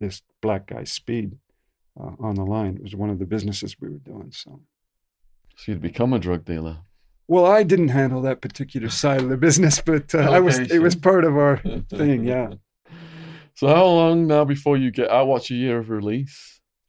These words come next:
Speaker 1: Well, it, it, what happened was, after I got, you know, I got, didn't get stabbed, I got nicked. So I had
Speaker 2: Yeah.
Speaker 1: three bandages on me. So it was interesting, when I went to the showers,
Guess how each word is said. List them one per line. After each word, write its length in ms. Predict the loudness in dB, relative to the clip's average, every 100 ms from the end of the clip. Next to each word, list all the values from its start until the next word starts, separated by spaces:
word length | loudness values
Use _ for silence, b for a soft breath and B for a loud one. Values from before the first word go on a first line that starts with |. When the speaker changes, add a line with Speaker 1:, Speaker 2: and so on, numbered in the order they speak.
| _ b b
Speaker 1:
Well, 180 | 2 4
it, 200 | 0 0
it, 200 | 0 -2 _ _ _ -2
what 180 | 2
happened 380 | 2 2 2 2
was, 300 | 2 0 -4 -14 _ _ _ _
after 320 | -4 0 2
I 80 | 2
got, 300 | 2 0 0 _ _ _ _
you 120 | -4 -2
know, 100 | 0
I 60 | 0
got, 280 | 0 0
didn't 160 | 0 2
get 160 | 2 0
stabbed, 500 | -2 2 4 4 0
I 80 | -2
got 220 | -2 -4 _ _ _ _
nicked. 640 | 0 0 -4 -16 -20 -20 _ _
So 160 | -8 -4
I 40 |
had 80 | -4
Speaker 2:
Yeah. 60 | -6
Speaker 1:
three 240 | -4 -2
bandages 640 | 0 0 0 0 -4 -8 -8
on 180 | -8
me. 160 | -8 -10 _ _ _ _ _
So 100 | -4
it 40 | 0
was 100 | 2
interesting, 440 | 0 -2 -4 -2
when 120 | -2 0
I 40 |
went 200 | -2 -2
to 80 | -8
the 80 | -6
showers, 640 | 0 2 2 0 -6